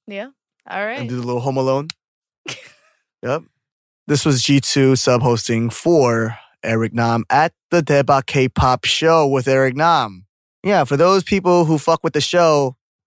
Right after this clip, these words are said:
Speaker 2: constant listeners, first listeners, follow us at, at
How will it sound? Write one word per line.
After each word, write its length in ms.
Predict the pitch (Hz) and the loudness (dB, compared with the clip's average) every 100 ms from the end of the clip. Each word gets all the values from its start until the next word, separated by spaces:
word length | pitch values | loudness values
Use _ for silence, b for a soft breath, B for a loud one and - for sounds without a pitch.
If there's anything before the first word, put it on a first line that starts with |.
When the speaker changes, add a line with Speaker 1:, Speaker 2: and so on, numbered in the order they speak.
| _ | _
Speaker 2:
constant 420 | - 127 123 123 | -6 -4 -4 -8
listeners, 580 | 127 - 131 131 123 - _ _ _ _ | -8 -6 -6 -6 -10 -18 _ _ _ _
first 300 | - 127 - | -4 -2 -2
listeners, 500 | 139 - 131 131 123 _ _ | -4 -4 -4 -6 -10 _ _
follow 300 | 147 151 160 156 | 0 2 2 0
us 160 | 147 | 0
at, 220 | 151 143 - _ _ - | -2 -2 -8 _ _ 0
at 320 | 165 156 | 0 0